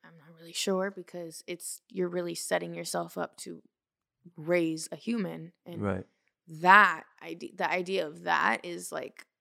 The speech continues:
Speaker 1: w-, way bigger than just, like, having a baby. But I think about that too, like, s-, a kid, like, you're gonna love your kid unconditionally.
Speaker 2: Right.
Speaker 1: People, if they fuck up, you're like, "Ugh, okay,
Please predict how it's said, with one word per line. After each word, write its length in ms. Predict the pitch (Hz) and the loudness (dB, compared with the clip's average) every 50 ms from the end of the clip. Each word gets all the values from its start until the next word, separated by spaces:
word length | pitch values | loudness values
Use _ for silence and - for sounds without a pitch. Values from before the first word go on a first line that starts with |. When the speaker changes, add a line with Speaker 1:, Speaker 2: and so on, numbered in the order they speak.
| _ _ _ _ _ | _ _ _ _ _
Speaker 1:
w-, 280 | 202 175 170 170 170 175 _ | -16 -14 -14 -14 -16 -18 _
way 540 | 180 170 170 170 180 175 165 175 170 170 165 | -20 -20 -16 -14 -14 -10 -8 -6 -6 -6 -8
bigger 540 | 170 - - - - - - 147 113 - - - _ _ _ - | -10 -14 -18 -18 -18 -18 -18 -18 -18 -20 -20 -20 _ _ _ -20
than 300 | 175 190 - - 220 - | -20 -20 -20 -20 -20 -20
just, 300 | - - - - - - | -20 -20 -18 -18 -18 -16
like, 180 | - - - - | -16 -18 -18 -16
having 300 | - - 180 - 180 - | -16 -16 -16 -16 -20 -20
a 60 | - _ _ | -20 _ _
baby. 300 | 175 180 175 185 - - - | -14 -14 -12 -14 -16 -16 -16
But 100 | - - - | -12 -6 -4
I 80 | 196 | -4
think 240 | 196 - 240 233 233 - | -4 -4 -6 -8 -8 -10
about 300 | 190 - 170 - - - | -8 -6 -6 -6 -6 -10
that 160 | - - - | -14 -12 -12
too, 220 | - - 185 175 | -10 -10 -8 -10
like, 300 | 175 - - - - _ _ _ _ _ _ _ _ _ _ _ _ | -10 -14 -18 -20 -20 _ _ _ _ _ _ _ _ _ _ _ _
s-, 200 | - - - - _ _ _ _ _ _ _ _ - _ _ _ _ _ _ _ _ - | -14 -14 -14 -14 _ _ _ _ _ _ _ _ -20 _ _ _ _ _ _ _ _ -12
a 40 | |
kid, 500 | 196 - _ - - 294 285 277 269 262 | -12 -10 _ -6 -2 0 0 0 0 2
like, 180 | 226 208 196 - | 0 -2 -2 -2
you're 100 | 208 226 | -4 -4
gonna 200 | 240 240 214 185 | -2 -2 -4 -2
love 200 | 175 180 180 175 | -2 -4 -6 -6
your 100 | 170 151 | -8 -14
kid 220 | - - 185 - | -12 -12 -12 -12
unconditionally. 920 | - 107 139 - - - - - - - - - - - - - - - _ _ _ | -12 -12 -16 -18 -20 -18 -16 -12 -12 -12 -12 -12 -16 -18 -18 -20 -20 -20 _ _ _
Speaker 2:
Right. 240 | - - 87 - - _ _ | -20 -18 -16 -16 -18 _ _
Speaker 1:
People, 360 | - 233 233 226 233 226 220 | -8 -8 -6 -4 -2 0 0
if 120 | 208 208 | 0 0
they 140 | - 214 214 | -2 -6 -6
fuck 260 | 208 - 208 196 - | -4 -6 -8 -8 -6
up, 180 | 202 196 185 190 | -8 -10 -10 -10
you're 120 | 190 190 180 | -12 -12 -10
like, 200 | 180 175 170 - | -10 -12 -14 -16
"Ugh, 880 | 190 180 170 160 160 - _ _ _ _ _ _ _ _ _ _ - 214 | -16 -14 -14 -14 -16 -20 _ _ _ _ _ _ _ _ _ _ -10 -10
okay, 400 | 190 - - - 151 151 156 - | -10 -10 -12 -16 -16 -16 -18 -20